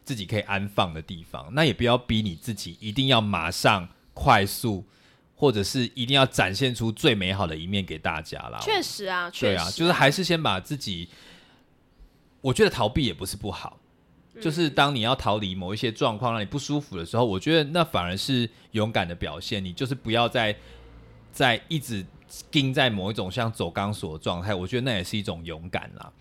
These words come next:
Speaker 1: 我觉得有时候照顾好自己是一件很勇敢的事情。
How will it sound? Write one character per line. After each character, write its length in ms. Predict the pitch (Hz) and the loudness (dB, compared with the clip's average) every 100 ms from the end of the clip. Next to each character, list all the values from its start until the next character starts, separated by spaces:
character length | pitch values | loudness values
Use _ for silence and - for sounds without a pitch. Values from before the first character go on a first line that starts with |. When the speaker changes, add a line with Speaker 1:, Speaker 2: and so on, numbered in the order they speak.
| - - _ _ _ _ - | -20 -20 _ _ _ _ -8
Speaker 1:
我 120 | 104 | -2
觉 100 | 131 | 2
得 80 | 135 | 4
有 140 | 104 | 2
时 160 | - 98 | 0 2
候 500 | 117 113 98 95 - _ _ _ _ _ _ _ - - - - - - | 4 4 2 0 -6 _ _ _ _ _ _ _ -20 -20 -20 -20 -20 -2
照 200 | - 170 | 8 8
顾 120 | 143 | 8
好 160 | 135 98 | 4 2
自 140 | - | -2
己 160 | 110 90 | -6 -6
是 160 | - 104 | -4 -4
一 80 | |
件 220 | 87 101 87 | -2 -4 -4
很 400 | 95 82 80 92 101 _ _ _ - - | -6 -6 -12 -18 -20 _ _ _ -20 -8
勇 200 | 107 104 | -6 -2
敢 180 | 110 87 | 0 -2
的 120 | 87 | -4
事 180 | - 80 | -8 -10
情。 220 | - | -14